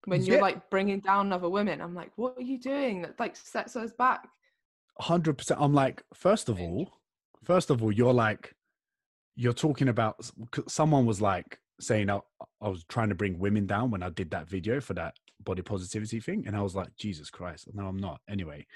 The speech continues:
Speaker 2: And then I see the same person trying to bring another woman down on the comments. I'm like, like, <laughs>
Speaker 1: Hypocrite.
Speaker 2: yeah, I was like, "How does that, like, make sense?" But, like, with that topic, I think I do,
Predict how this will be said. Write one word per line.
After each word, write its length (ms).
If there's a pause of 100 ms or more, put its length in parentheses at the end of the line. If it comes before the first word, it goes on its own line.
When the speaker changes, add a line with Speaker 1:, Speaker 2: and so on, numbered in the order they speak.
(340)
Speaker 2:
And 140
then 200
I 60
see 200
the 80
same 260
person 560 (440)
trying 200
to 60
bring 220
another 300
woman 280
down 220
on 80
the 60
comments. 600
I'm 140
like, 360 (1000)
like, 180
<laughs> 240
Speaker 1:
Hypocrite. 580 (140)
Speaker 2:
yeah, 500
I 40
was 160
like, 180 (200)
"How 320
does 260
that, 240 (200)
like, 360 (360)
make 260
sense?" 540 (180)
But, 140
like, 320 (540)
with 220
that 180
topic, 520 (720)
I 60
think 400
I 100
do, 460